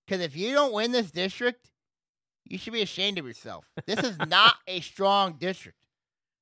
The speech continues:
Speaker 1: Not even, not even close to being strong. Um, it's not like that district over at Detroit Mumford. That's gonna be brutal.
Speaker 2: Yeah, yeah.
Speaker 1: Um, but, um,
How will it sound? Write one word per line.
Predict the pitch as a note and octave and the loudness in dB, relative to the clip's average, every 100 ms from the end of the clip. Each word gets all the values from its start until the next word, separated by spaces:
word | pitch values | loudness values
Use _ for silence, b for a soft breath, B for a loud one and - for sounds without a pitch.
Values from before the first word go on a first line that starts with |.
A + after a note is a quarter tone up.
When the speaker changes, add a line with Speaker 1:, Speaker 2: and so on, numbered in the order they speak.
| _ | _
Speaker 1:
Not | D#3+ G3 B3 C4 | -6 2 4 4
even, | A#3+ F#3+ E3 - | -2 -6 -10 -14
not | F#3 B3 | -8 -6
even | D#4 A#3+ E3+ | -4 -6 -12
close | - G#3 C4 - | -6 0 0 0
to | D3 | -8
being | C3+ G#2+ | -8 -10
strong. | - A2 E2 _ _ _ _ _ _ _ _ _ _ _ _ _ _ _ - | -14 -14 -14 _ _ _ _ _ _ _ _ _ _ _ _ _ _ _ -6
Um, | C#3 D3 D3 C#3+ - _ | -2 0 -2 -4 -10 _
it's | F#3 E3+ | -12 -8
not | G3 B3 C#4 | 4 4 4
like | A#3 A#3 - _ _ | 4 2 2 _ _
that | F#3 F3+ | -6 -4
district | F#3+ A3 - G3 | 0 0 -2 -2
over | G3+ F#3 | 0 0
at | |
Detroit | D#3+ D#3 G3+ G3 | -2 -4 0 0
Mumford. | D#3+ G#3 A3 F#2+ - | 0 -2 -2 -10 -4
That's | E3+ A#3 - | 4 4 2
gonna | F#3 D3 | -6 -6
be | A#2+ - | -10 -8
brutal. | E3+ A#3+ A3+ B2+ | 4 6 6 2
Speaker 2:
Yeah, | G#2+ F2 E2 | -10 -12 -12
yeah. | F2+ F2 _ _ _ _ _ D#3 E3 E3+ E3 E3 | -16 -16 _ _ _ _ _ 0 4 6 6 6
Speaker 1:
Um, | D#3+ D3 - _ _ _ _ _ - | 2 -2 -8 _ _ _ _ _ 0
but, | D#3+ D#3+ D#3+ | 2 4 2
um, | D3+ C#3+ B2+ | 2 0 -4